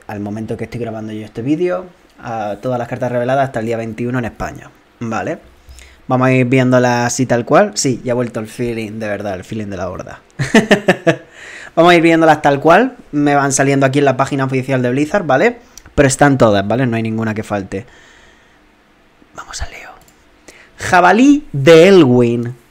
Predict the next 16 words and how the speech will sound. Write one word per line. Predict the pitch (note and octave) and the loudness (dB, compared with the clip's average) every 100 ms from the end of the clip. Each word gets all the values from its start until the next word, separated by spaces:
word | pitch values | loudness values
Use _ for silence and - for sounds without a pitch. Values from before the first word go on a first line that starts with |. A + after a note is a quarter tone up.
| _ - | _ -6
Jabalí | - C#3+ F3+ | -2 2 2
de | D3 | 2
Elwyn, | C3+ A#2 A#2+ | 2 0 -2
no | |
te | - | -2
quejes, | A3 - A2+ | -4 -4 -6
que | - B2+ | -2 -2
el | |
requisito | B2+ B2 B2+ D3+ | 0 -2 -2 0
original | G3+ F3 D3 E3 | 0 0 0 0
eran | F3 D#3 | 0 0
trece | D3 C3+ C3+ | -2 -2 -2
mil | C#3 D#3+ | 0 0
y | |
pico | D#3+ E3+ | -2 -4
jabalíes. | - C3+ G#2 G#2 D2 - - | -4 -2 -2 -2 -8 -12 -18